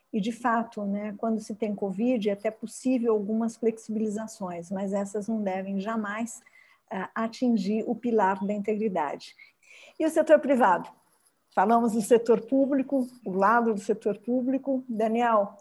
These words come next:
e do setor privado? Quais seriam os riscos mais relevantes em matéria de não conformidade no setor do agro? E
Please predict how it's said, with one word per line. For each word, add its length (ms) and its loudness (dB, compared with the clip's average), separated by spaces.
e 200 4
do 120 -2
setor 360 -2
privado? 500 -6
Quais 280 2
seriam 440 2
os 160 -4
riscos 880 0
mais 320 0
relevantes 760 2
em 60 0
matéria 500 0
de 140 -2
não 140 -4
conformidade 1200 -4
no 160 -2
setor 340 -6
do 200 -2
agro? 520 0
E 460 4